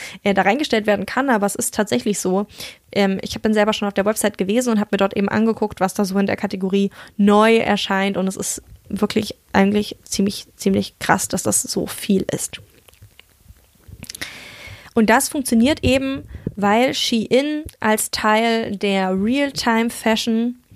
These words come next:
anders arbeitet als andere Modefirmen. Normalerweise gibt es ja ein, äh, paar Kollektionen pro Jahr in der Modewelt, die, äh, ja, sehr sorgfältig und von langer Hand geplant werden. Bei Firmen wie H und M und so ist dieser, äh, Prozess natürlich schon ein bisschen beschleunigt.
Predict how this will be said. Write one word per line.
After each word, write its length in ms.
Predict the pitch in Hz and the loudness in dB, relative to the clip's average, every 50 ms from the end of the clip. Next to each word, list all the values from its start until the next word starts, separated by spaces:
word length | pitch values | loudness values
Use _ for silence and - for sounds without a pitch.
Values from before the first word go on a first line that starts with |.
| - - - - _ _ - _ | -20 -20 -20 -20 _ _ -12 _
anders 340 | - 208 233 247 240 214 - | -2 2 4 4 4 2 2
arbeitet 440 | - 196 208 214 202 196 - 190 - | 0 2 2 2 2 0 -2 -4 -2
als 320 | - - 196 - - - | -2 -2 -4 -6 -8 -6
andere 300 | - 202 220 220 196 196 | -4 -2 0 0 0 0
Modefirmen. 640 | 190 185 185 185 185 175 - - - - - - - - _ _ _ _ _ - - - - _ _ - | 0 0 0 -2 -2 -4 -4 -4 -4 -4 -4 -6 -10 -14 _ _ _ _ _ -20 -20 -20 -20 _ _ -2
Normalerweise 540 | - 214 202 202 208 226 247 254 247 240 226 | 2 4 4 4 4 4 4 4 2 2 0
gibt 160 | 196 214 - | -2 -2 -2
es 80 | - - | -2 -2
ja 80 | 214 190 | 0 0
ein, 240 | 190 190 185 185 | 0 0 -2 -4
äh, 280 | - - 202 208 208 208 - | -4 -4 -4 -4 -4 -6 -8
paar 300 | - - - 202 202 214 | -8 -4 0 0 0 0
Kollektionen 560 | - - 208 202 202 - - - 226 220 226 | 0 0 0 0 0 -2 -2 -2 0 0 0
pro 120 | 220 - 226 | 0 0 0
Jahr 220 | 208 202 190 226 | 0 2 2 2
in 60 | 233 | 2
der 100 | 233 233 | 2 2
Modewelt, 560 | 220 214 214 226 233 240 208 220 220 226 220 208 | 2 4 2 2 2 2 2 2 2 2 2 0
die, 200 | 190 185 190 190 | -2 0 0 0
äh, 320 | 185 185 180 175 175 180 - 214 185 180 _ - | 0 0 0 0 -2 -4 -6 -10 -14 -14 _ -6
ja, 240 | - - - 196 | -4 -4 -4 -4
sehr 280 | 202 220 214 - 196 196 | -6 -6 -4 -2 0 2
sorgfältig 540 | 196 240 254 254 - 233 214 208 - 208 - | 2 2 2 2 2 2 2 2 0 -2 -2
und 100 | 196 - | -2 -2
von 120 | - 190 | -2 -2
langer 300 | 185 190 196 214 214 - | 0 -2 -2 -2 -2 -2
Hand 200 | 208 202 208 - | -2 -2 -2 -2
geplant 460 | - - - - 214 226 269 262 - | -6 -8 -2 0 2 2 2 0 0
werden. 400 | - 214 214 214 214 214 214 214 - - - - - - - | 0 2 2 2 2 0 -2 -2 -4 -10 -16 -18 -18 -16 -8
Bei 240 | - 185 185 196 190 | -4 -4 -2 -2 -4
Firmen 420 | - - 226 240 254 247 233 220 | 0 0 2 4 4 4 4 4
wie 120 | 208 196 | 2 0
H 120 | 180 190 190 | 0 0 -2
und 100 | 190 - | -2 0
M 160 | - 247 269 | 0 0 2
und 120 | 262 233 | 2 0
so 160 | 220 - 214 214 | 2 0 0 0
ist 140 | 208 - | 0 -2
dieser, 360 | 208 190 - 190 180 180 180 - | -2 0 0 2 2 2 2 2
äh, 140 | 185 180 | 0 0
Prozess 380 | 180 - - 196 - - 208 190 | -2 -2 -4 -4 -2 -2 -2 -2
natürlich 280 | 196 190 - 202 190 - | -2 -2 -2 -4 -4 -4
schon 140 | - 185 | -4 -4
ein 40 | 185 180 | -4 -4
bisschen 220 | 190 - 202 185 | -4 -4 -4 -2
beschleunigt. 720 | 180 185 - - 214 226 262 285 294 285 277 - - - | -2 -4 -2 2 2 4 4 4 2 0 -2 -4 -8 -18